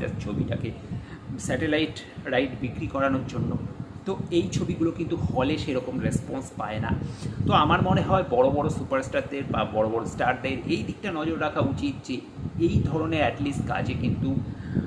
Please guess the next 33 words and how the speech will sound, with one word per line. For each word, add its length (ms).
তাদেরকে 640
যদি 400
তারা 200
বারবার 500
এগোয়, 440
তাহলে 200
কিন্তু 260
তাদের 340
হাইপ 340
দিন 260
দিনই 300
নষ্ট 280
হয়ে 260
যাবে। 200
হ্যাঁ, 140
যারা 560
already, 760
আহ, 260
রিটায়ারমেন্ট 640
বা 240
একেবারে 380
কাজ 340
ছেড়ে 280
দিয়েছে, 380
তাদের 560
ক্ষেত্রে 260
ঠিক 200
আছে, 200
তারা 260
যদি 280
এই 80
ধরনের 380
কাজ 200